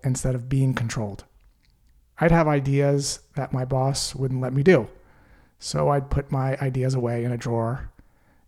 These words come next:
and take them out sometimes six or seven months later,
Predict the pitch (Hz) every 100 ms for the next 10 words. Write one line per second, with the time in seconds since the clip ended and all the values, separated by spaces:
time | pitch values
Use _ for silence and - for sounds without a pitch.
0 | - 135 - 127 151 131 123 127 - -
1 | - _ _ _ - 127 131 123 123 -
2 | 127 131 127 123 131 131 123 120 120